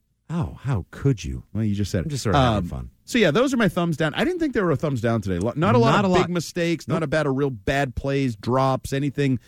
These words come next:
Speaker 2: that really stood out. Um, pretty clean day other than the penalties.
Speaker 1: Mm-hmm.
Speaker 2: And everybody
Speaker 1: Indeed.
Speaker 2: contributed to that. That was across, even, like, you know, Jacoby Myers is of the world, like the, the guys you
Speaker 1: Fine
Speaker 2: really
Speaker 1: day
Speaker 2: count
Speaker 1: from
Speaker 2: on.
Speaker 1: Jacoby today, but that's fine. Other guys contributed. Devontae
Speaker 2: Yeah, not
Speaker 1: Parker
Speaker 2: quite
Speaker 1: could
Speaker 2: the
Speaker 1: have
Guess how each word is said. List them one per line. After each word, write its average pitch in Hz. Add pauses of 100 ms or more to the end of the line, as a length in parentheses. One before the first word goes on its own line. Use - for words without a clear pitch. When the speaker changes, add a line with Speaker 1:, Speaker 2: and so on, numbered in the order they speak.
(140)
Speaker 2:
that 113
really 123
stood 143
out. 123 (320)
Um, 101 (100)
pretty -
clean 190
day 160
other 139
than 123
the 120
penalties. -
Speaker 1:
Mm-hmm. 131
Speaker 2:
And 117
everybody 170
Speaker 1:
Indeed. 110
Speaker 2:
contributed 123
to 98
that. 101
That 98
was 87
across, 107 (180)
even, 160
like, 123 (220)
you 117
know, 104
Jacoby 120
Myers 107
is 80
of 78
the 78
world, 73
like 76
the, 78
the 76
guys 101
you -
Speaker 1:
Fine -
Speaker 2:
really 101
Speaker 1:
day 220
Speaker 2:
count 202
Speaker 1:
from 170
Speaker 2:
on. -
Speaker 1:
Jacoby 123
today, 107
but -
that's 190
fine. 113
Other 151
guys 131
contributed. 117
Devontae 123
Speaker 2:
Yeah, 180
not 220
Speaker 1:
Parker 160
Speaker 2:
quite 233
Speaker 1:
could -
Speaker 2:
the 147
Speaker 1:
have -